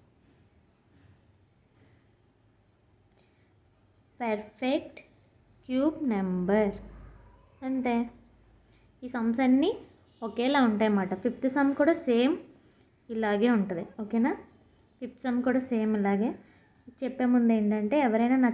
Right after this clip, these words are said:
ఛానల్ ఫస్ట్ టైమ్ విజిట్ చేసినట్టయితే సబ్స్క్రైబ్ చేసుకోలేని వాళ్ళు ఎవరైనా ఉంటే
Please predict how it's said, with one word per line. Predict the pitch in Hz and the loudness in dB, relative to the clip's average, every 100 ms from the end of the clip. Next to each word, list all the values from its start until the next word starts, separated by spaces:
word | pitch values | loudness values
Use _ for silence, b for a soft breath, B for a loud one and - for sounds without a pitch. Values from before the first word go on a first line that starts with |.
| 240 | 0
ఛానల్ | 208 220 247 | 0 2 2
ఫస్ట్ | 220 202 - | 0 -2 0
టైమ్ | 262 254 | 4 4
విజిట్ | 220 233 - | 6 2 2
చేసినట్టయితే | 220 208 214 202 202 202 226 254 | -2 -2 -4 -4 -4 -4 -4 -6
సబ్స్క్రైబ్ | 196 - - 233 240 - | -8 -10 -6 -4 -4 -6
చేసుకోలేని | 226 208 - 214 214 202 | -6 -6 -8 -4 -2 0
వాళ్ళు | 196 185 185 | 0 0 -2
ఎవరైనా | 170 190 202 208 | -4 -2 0 0
ఉంటే | 180 175 | -2 -6